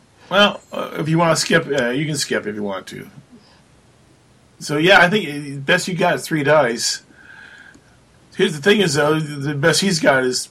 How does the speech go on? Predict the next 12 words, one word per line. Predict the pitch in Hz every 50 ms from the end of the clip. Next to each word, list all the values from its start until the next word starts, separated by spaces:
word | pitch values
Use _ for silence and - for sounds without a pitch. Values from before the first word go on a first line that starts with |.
| _ -
probably | 143 131 131 127 127 123 120
two | 110 - - 160 165
dice. | 151 139 117 110 107 107 110 - - - -
<laughs> | - - - - - - - - - - - - - - _ _ _ -
No, | 170 185 175 120 104 - - - 160 -
no, | - 156 151 151 131
best | - 147 139 143
he's | 190 190 147
got | 143 135 127
is | 117 104
one | 95 95 107 127 156 160 156
die. | 131 110 98 87 78 69 -